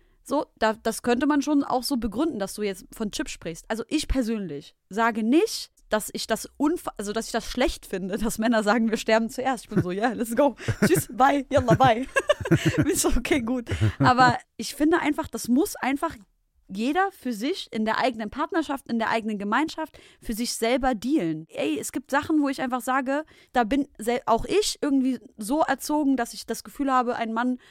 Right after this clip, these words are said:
Speaker 1: hat sich so und so zu verhalten, beispielsweise,
Speaker 2: Mhm.
Speaker 1: um zum Beispiel als mein Partner in Frage zu kommen. Ja?
Speaker 2: Mhm.
Speaker 1: Das sind auch, ich bin auch, äh, Ergebnis von meinen Erziehungen. Ne?
Speaker 2: Ja.
Speaker 1: Genauso diese, genauso, na gut, ich will jetzt nicht wieder auf das Schönheitsthema kommen, aber genau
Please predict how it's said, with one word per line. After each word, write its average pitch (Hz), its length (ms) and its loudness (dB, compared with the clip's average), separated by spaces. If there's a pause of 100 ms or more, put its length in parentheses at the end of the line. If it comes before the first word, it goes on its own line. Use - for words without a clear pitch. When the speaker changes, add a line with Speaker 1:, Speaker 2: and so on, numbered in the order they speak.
(120)
Speaker 1:
hat 240 200 -4
sich 254 280 -6
so 220 220 -4
und 247 240 -4
so 240 160 -6
zu - 160 -12
verhalten, 214 560 -4 (140)
beispielsweise, 160 800 -8 (100)
Speaker 2:
Mhm. 92 180 0
Speaker 1:
um 262 140 4
zum 247 120 -4
Beispiel 233 360 -2
als - 220 -8
mein 220 120 -4
Partner 240 380 -8
in - 80 -16
Frage - 260 -14
zu - 140 -16
kommen. - 240 -16 (260)
Ja? 202 220 -6
Speaker 2:
Mhm. 135 400 2
Speaker 1:
Das 233 180 0
sind 277 160 0
auch, 277 160 2
ich - 140 -10
bin 277 160 2
auch, 320 360 2 (220)
äh, 220 280 -4 (180)
Ergebnis 262 580 -4
von 240 160 -6
meinen 220 200 -6
Erziehungen. 175 760 -6 (180)
Ne? 220 220 -8
Speaker 2:
Ja. 92 300 -6
Speaker 1:
Genauso 277 380 2
diese, 277 280 0
genauso, 247 640 -4 (400)
na 180 180 -10
gut, 175 180 -12
ich - 100 -18
will 190 80 -4
jetzt 185 100 -10
nicht 190 140 -10
wieder 190 200 -2
auf - 100 -10
das - 100 -12
Schönheitsthema 226 520 -4
kommen, 185 200 -10
aber 180 220 -6 (100)
genau 254 640 0